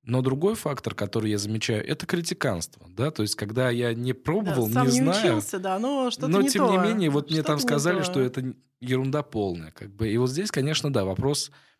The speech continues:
Speaker 1: интересный. Как вот, э, с этим, э, работает бизнес-школа? Работают ли они на поддержание статуса, э, ну, скажем так, качественного, да, бизнес-образования, и, ну, включая M B A, естественно?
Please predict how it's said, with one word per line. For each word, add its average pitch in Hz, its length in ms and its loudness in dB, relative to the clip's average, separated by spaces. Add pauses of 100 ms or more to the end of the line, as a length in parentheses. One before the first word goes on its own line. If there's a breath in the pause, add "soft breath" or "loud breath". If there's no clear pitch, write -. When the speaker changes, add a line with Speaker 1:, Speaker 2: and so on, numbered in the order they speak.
(140)
Speaker 1:
интересный. 123 600 -2
Как 147 280 -4
вот, 143 200 -4
э, 117 500 0
с - 160 -2
этим, 104 460 0
э, 101 340 2
работает 110 520 -2
бизнес-школа? 113 760 0 (480 soft breath)
Работают 120 600 -2
ли 120 60 2
они 120 200 -2
на 113 140 -2
поддержание 117 800 -2
статуса, 98 800 -4 (100)
э, 101 340 -2 (120)
ну, 110 120 -6
скажем 101 300 -4
так, - 220 -4 (540 soft breath)
качественного, 101 640 -2
да, 98 180 0
бизнес-образования, 104 1000 -2
и, 110 280 -4 (220)
ну, 110 340 -2
включая 107 540 0
M 101 100 -2
B 107 120 2
A, 151 40 2
естественно? 104 760 -2